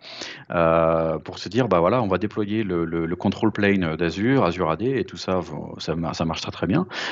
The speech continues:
Mais par exemple, on va déployer un Palo Alto, on va déployer un, un, un F cinq, bah, je vais déployer mon Big I P avec, euh, le provider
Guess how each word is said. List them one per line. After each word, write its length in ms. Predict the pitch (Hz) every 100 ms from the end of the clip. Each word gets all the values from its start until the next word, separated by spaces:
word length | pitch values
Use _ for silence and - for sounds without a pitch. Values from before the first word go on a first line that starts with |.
| -
Mais 140 | 90 85
par 100 | 78
exemple, 320 | 87 131 101
on 20 |
va 100 | 87
déployer 360 | 87 - 90 95
un 140 | 82
Palo 280 | 82 80 78
Alto, 280 | 80 131 131
on 120 | 127
va 100 | 101
déployer 400 | 85 - 87 85
un, 80 | 80
un, 400 | 78 73 80 73
un 320 | 76 85 87
F 20 |
cinq, 340 | - 139 165 123
bah, 120 | 90
je 60 |
vais 40 | 87
déployer 400 | 101 - 95 101
mon 160 | 95
Big 160 | 110 110
I 160 | 110 101
P 380 | - 123 120
avec, 360 | 85 90 92 -
euh, 360 | 80 78 78 80
le 100 | 85
provider 480 | - 87 87 95